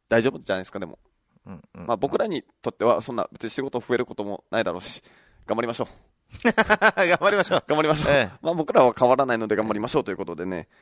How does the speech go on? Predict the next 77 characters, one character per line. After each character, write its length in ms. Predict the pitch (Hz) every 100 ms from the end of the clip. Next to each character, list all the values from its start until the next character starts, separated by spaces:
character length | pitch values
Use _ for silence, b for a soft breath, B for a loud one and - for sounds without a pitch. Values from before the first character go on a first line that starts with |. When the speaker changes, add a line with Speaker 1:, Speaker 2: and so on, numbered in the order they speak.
| b b
Speaker 1:
さ 140 | 143
あ、 60 | -
あ 40 |
と 140 | - 160
は、 200 | 156 - _ b b b
こ 120 | - -
こ 100 | 208
最 200 | 156 143
近 180 | 127
さ、 260 | 120 104 78 _ _ _ -
Speaker 2:
う 60 |
ん。 220 | 143 92 - -
Speaker 1:
ち 80 | 131
ょ 20 |
っ 20 |
と 120 | 113
こ 100 | 113
の、 200 | 107 82 - b b b -
ま 140 | 165
あ、 20 | 151
俺 140 | 202
も 140 | 262
こ 140 | - 190
れ 40 |
ち 80 | -
ょ 40 |
っ 20 | 190
と、 120 | 160 _ _ _ _ _
な 160 | 151 156
ん 20 |
て 80 | 131
い 40 |
う 20 | 95
の、 160 | 82 _ -
ち 60 |
ょ 20 | 240
っ 20 |
と 80 | -
気 80 | 196
持 80 |
ち 80 | 190
悪 140 | 180 202
い 20 |
っ 20 |
て 160 | - 147 - 160 156
思 220 | 170 175
い 80 | 175
つ 100 | -
つ 100 | 185
ね。 200 | 180 - -
Speaker 2:
う 60 |
ん。 40 | 131
Speaker 1:
で 60 |
も 100 | 220
ま 180 | 202 175
あ、 100 | - - _ _ _ _ _
世 140 | 156
の 100 | 208
中 160 | 220 175
の 160 | 147 117
女 100 | 135
性 240 | 170 156
的 200 | - 156
に 80 | 180
は 200 | 170 -
す 280 | _ - -
ご 100 | 135
い 60 | 143
楽 200 | 135 131
し 140 | -
い 40 | 135
こ 100 | -
と 180 | 104 92
Speaker 2:
う 40 | 135
ん 40 |
う 20 |
ん。 300 | 101 101 82